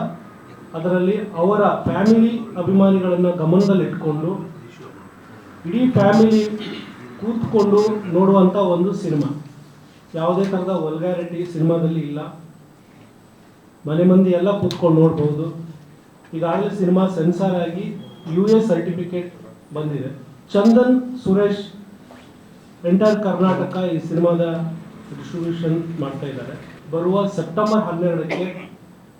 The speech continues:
ನಾವು ಈ ಸಿನಿಮಾನ ರಿಲೀಸ್ ಮಾಡ್ತಾ ಇದ್ದೀವಿ. ಆಗಸ್ಟ್ ಮೂವತ್ತು ಅಂತ ನಾವು ಎಲ್ಲ ಕಡೆ ಡೇಟ್ ಅನೌನ್ಸ್ ಮಾಡಿ,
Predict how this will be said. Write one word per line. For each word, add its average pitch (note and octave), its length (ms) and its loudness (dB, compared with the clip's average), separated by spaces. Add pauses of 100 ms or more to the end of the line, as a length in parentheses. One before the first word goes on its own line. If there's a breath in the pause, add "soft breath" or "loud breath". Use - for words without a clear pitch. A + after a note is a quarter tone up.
(420)
ನಾವು E3 200 -2
ಈ D#3+ 140 0
ಸಿನಿಮಾನ E3 520 0 (800)
ರಿಲೀಸ್ E3+ 320 -4
ಮಾಡ್ತಾ D#3+ 320 0
ಇದ್ದೀವಿ. C#3+ 560 -4 (420)
ಆಗಸ್ಟ್ F#3+ 280 -6
ಮೂವತ್ತು G3 580 6
ಅಂತ G3+ 100 2
ನಾವು E3+ 420 0
ಎಲ್ಲ E3+ 220 -2
ಕಡೆ E3+ 220 -2
ಡೇಟ್ E3+ 360 -2
ಅನೌನ್ಸ್ E3 520 0
ಮಾಡಿ, E3 580 -4